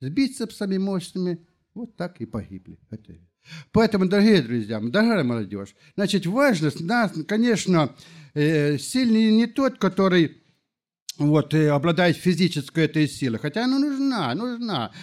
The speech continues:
И для дела Божьего, от молитвы дома строятся сейчас, нужно помогать, это нужно. Но если мы и употребляем его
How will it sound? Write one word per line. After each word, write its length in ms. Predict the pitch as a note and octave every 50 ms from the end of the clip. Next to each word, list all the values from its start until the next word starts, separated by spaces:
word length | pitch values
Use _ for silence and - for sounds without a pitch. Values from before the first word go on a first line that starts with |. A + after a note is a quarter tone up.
| F3+ D3+
И 60 | D#3+ D3+
для 140 | E3 F#3
дела 360 | E3+ F3 B3+ B3 A3+ G#3 G3+ F3
Божьего, 320 | E3 F#3 F#3 D#3 D#3+ D#3+
от 80 | E3 E3+
молитвы 360 | F3+ F#3 F3 F3+ E3 E3 D3+
дома 400 | C3+ F#3+ G#3+ A#3 A#3+ B3 A#3 G#3 -
строятся 580 | - - G3 G3 F#3+ F#3 F3 E3 E3+ F3 E3
сейчас, 520 | F3 E3+ E3 E3 - F3 E3 D#3+ D3+ D#3+ -
нужно 220 | F3+ E3+ D3+ D3+
помогать, 560 | - E3 E3 F#3+ G#3 A3 A#3 A#3+ A3 F#3+ F3
это 160 | F#3 F3+ - F#3
нужно. 440 | F#3 F3 D3+ D3+ B2+ A2 G2 F#2+ - _ _ _ F3 F3 D3 -
Но 200 | B2+ C3+ D#3 D#3+
если 560 | C#3+ C3 C#3+ G3+ A3 G#3+ F3+ - - - D3+
мы 520 | D3 D#3 E3 F#3 G3 G3 F3 C3 A2 - - - _ -
и 120 | B2 C3
употребляем 760 | C#3 C3+ C#3 D3+ D3 D3 E3+ D3+ D3 G3+ B3 C4+ C4 A#3 A3
его 300 | G#3+ G#3+ G#3 G#3 G#3+ G3+